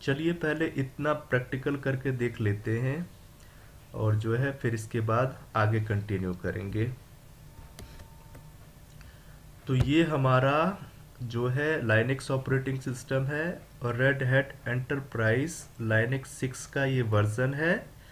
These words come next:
तो हमें जो है यहाँ पे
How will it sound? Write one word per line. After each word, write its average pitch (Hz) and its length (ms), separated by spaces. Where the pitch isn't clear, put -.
तो 139 520
हमें 127 400
जो 139 160
है 151 220
यहाँ 123 300
पे 156 560